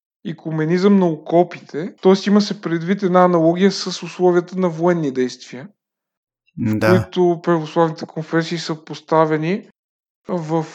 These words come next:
Speaker 1: своеобразни военни условия и трябва да се защитават срещу всичко, което е светско, срещу еволюцията, срещу дървенизма, срещу комунизма и други подобни учения.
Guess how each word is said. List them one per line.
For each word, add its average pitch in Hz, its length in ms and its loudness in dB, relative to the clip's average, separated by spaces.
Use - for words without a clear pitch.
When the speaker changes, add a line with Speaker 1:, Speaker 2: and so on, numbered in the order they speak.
Speaker 1:
своеобразни 165 880 0
военни 156 480 2
условия 143 640 -2
и 233 100 -8
трябва 190 260 0
да 165 100 -4
се 165 140 -6
защитават 160 600 -2
срещу 165 680 -12
всичко, - 420 -6
което 180 320 2
е 156 40 0
светско, 156 960 -4
срещу 151 420 -6
еволюцията, 143 1120 -4
срещу 139 380 -14
дървенизма, 143 800 -6
срещу 135 640 -10
комунизма 147 1000 -2
и 165 340 -6
други 151 380 -4
подобни 147 380 0
учения. 156 480 -6